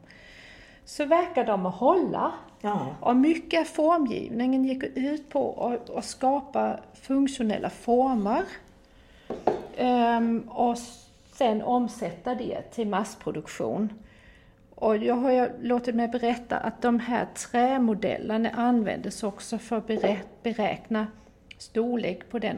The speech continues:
Speaker 1: runda plåt som man sen pressade föremålen ifrån. Det var ju viktigt materialmässigt att man hade tillräckligt stort, men det var ingen anledning att ha det för stort.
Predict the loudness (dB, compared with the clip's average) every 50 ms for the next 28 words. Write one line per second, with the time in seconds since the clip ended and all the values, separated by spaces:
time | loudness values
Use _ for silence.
0 | -6 -6 -2 2 4 4 4 2 2 -2 -6 -8 -10 -8 -4 -2 -2 -2 -2 -4
1 | -8 -8 -10 -14 -16 -16 -16 -18 -20 -20 -20 -20 -20 -20 -20 -20 -20 -12 -6 -4
2 | -2 -2 -2 -4 -4 -4 -4 -4 -4 -4 -6 -6 -2 0 0 0 0 -4 -8 -6
3 | -4 -4 -4 -2 -2 -2 -2 -2 -4 -8 -14 -20 -20 -10 -4 -2 0 0 2 0
4 | 0 -2 -4 -4 -4 -4 -4 -4 -4 -6 -8 -10 -8 -6 -4 -4 -4 -4 -4 -6
5 | -8 -10 -14 -20 -20 -20 -20 -20 -20 -20 -20 -20 -20 -20 _ -10 -4 0 2 2
6 | 4 2 2 0 0 -2 -4 -4 -8 -6 -4 -2 -2 -2 -2 -2 -2 -2 -2 -2
7 | 0 2 4 4 4 4 4 4 0 0 -2 -4 -6 -2 -2 -2 -2 -2 -4 -4
8 | -2 0 0 0 0 0 -2 -2 -4 -6 -12 -20 -20 -14 -8 -4 -2 -2 0 -2
9 | -2 -4 -6 -8 -10 -10 -12 -12 -6 -2 0 0 0 0 -2 -6 -12 -16 -20 -20
10 | -20 -14 -6 -4 -2 0 0 0 2 2 2 2 0 0 0 0 0 0 0 -2
11 | -2 -4 -4 -6 -6 -6 -8 -10 -10 -8 -8 -8 -6 -8 -10 -12 -14 -16 -18 -18
12 | -20 -20 -20 -20